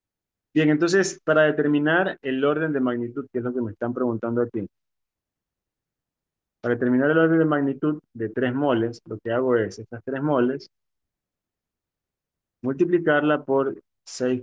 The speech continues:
punto cero veintidós por diez a la veintitrés. Es el número abogado, porque una mol tiene esta cantidad de partículas.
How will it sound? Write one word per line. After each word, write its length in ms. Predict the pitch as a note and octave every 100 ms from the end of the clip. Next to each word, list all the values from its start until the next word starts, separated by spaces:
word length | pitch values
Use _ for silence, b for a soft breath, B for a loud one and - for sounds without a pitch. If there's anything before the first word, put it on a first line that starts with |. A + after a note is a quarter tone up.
| -
punto 400 | B2 B2 B2 A#2+
cero 340 | A#2 A#2+ A#2+
veintidós 720 | A#2+ B2 B2 D3+ C3+ C3 - _ _ _ _ _ _ _ _
por 180 | A2 G#2+
diez 160 | A#2
a 80 | A2
la 120 | A2
veintitrés. 460 | G#2+ G2+ G2 F2+ E2 _ _ _ _ _ _ _ _ _ _ _ _ _ _ _ _ -
Es 80 | G#2+
el 60 |
número 220 | A2 A2
abogado, 500 | A2+ D3 F#3 B2+ G#2+ - _ _ _ _ _ _
porque 240 | C3 B2 C#3
una 220 | D3 D#3
mol 440 | D#3 D#3 D#3+ E3 -
tiene 460 | C3 C3 C3+ C3 - _
esta 260 | A#2 A2+ B2
cantidad 320 | B2 A2 A#2
de 60 | G#2+
partículas. 540 | G#2+ G2+ A#2 - -